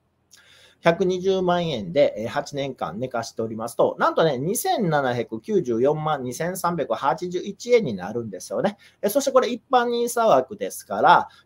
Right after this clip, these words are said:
五年間増えたものに対しては非課税、残りの三年に対して税金がかかってくるということなので、えー、かなりね、えー、手取り額っていうのが多いわけですよね。レバナス十年でフ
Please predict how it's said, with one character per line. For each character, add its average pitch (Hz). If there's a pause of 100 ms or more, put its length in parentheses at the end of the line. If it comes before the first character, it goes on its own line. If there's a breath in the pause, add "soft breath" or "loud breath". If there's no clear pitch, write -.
五 208
年 349
間 110
増 143
え 185
た 131
も 131
の 117
に 104
対 135
し -
て 165
は 156
非 -
課 143
税、 120
残 254
り 269
の 277
三 135
年 156
に 170
対 226
し -
て 156
税 135
金 131
が 175
か -
か 135
っ 135
て 139
く 180
る 185
と 110
い -
う 120
こ 120
と 113
な 101
の 101
で、 120
え 160
ー、 -
か 226
な 320
り 208
ね、 156
え 135
ー、 131
手 135
取 143
り 175
額 165
っ -
て -
い 113
う 107
の 101
が 120
多 185
い 110
わ 90
け -
で 82
す -
よ 117
ね。 214 (300 loud breath)
レ 359
バ 339
ナ 226
ス 214
十 214
年 185
で 190
フ 180